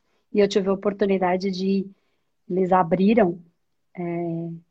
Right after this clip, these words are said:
e eu podia entrar dentro, enquanto todo mundo tocava, eu fiquei sentada, né? E ali ele me falou isso, esse cara, ele falou assim, "Vai lá." Fiz assim, "Não, o que que eu vou fazer lá?" Ele falou, "Quando você vai ter outra oportunidade de tá dentro de uma orquestra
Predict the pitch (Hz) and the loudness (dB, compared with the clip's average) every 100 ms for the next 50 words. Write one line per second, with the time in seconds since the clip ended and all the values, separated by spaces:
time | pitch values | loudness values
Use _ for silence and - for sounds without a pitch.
0 | _ _ _ _ 180 185 185 202 220 226 | _ _ _ _ 2 4 4 4 6 6
1 | 240 214 214 233 285 269 214 214 220 262 | 6 6 6 6 6 4 2 2 4 4
2 | 285 320 294 302 262 254 262 294 294 294 | 6 6 6 4 6 4 0 -8 -6 -8
3 | 254 220 208 - _ _ _ 202 202 208 | -6 -10 -12 -18 _ _ _ -4 -4 -4
4 | _ _ _ 214 214 202 190 208 240 247 | _ _ _ -4 0 0 0 2 6 6
5 | 277 302 320 294 262 247 226 - 208 - | 6 6 6 4 4 2 -4 -8 -12 -12
6 | 220 202 196 196 208 208 208 208 190 185 | -12 -10 -10 -10 -8 -8 -8 -8 -8 -10
7 | _ _ _ _ 233 277 269 220 233 247 | _ _ _ _ 0 2 4 4 2 -2
8 | _ _ _ - 196 208 311 - 190 170 | _ _ _ -14 -8 -6 -2 0 0 2
9 | 220 196 196 277 269 269 269 240 226 240 | 0 0 -4 -4 -2 0 2 4 4 2
10 | _ _ 208 220 214 254 277 339 392 262 | _ _ -6 -2 0 2 2 0 0 2
11 | 220 214 208 214 220 208 202 202 196 185 | 2 2 0 2 0 -2 -2 2 2 2
12 | 185 202 196 190 - 202 190 196 202 202 | 0 0 0 -2 -2 0 4 4 4 2
13 | 185 185 185 190 175 160 - - 135 | 0 0 0 -2 -6 -6 -10 -12 -12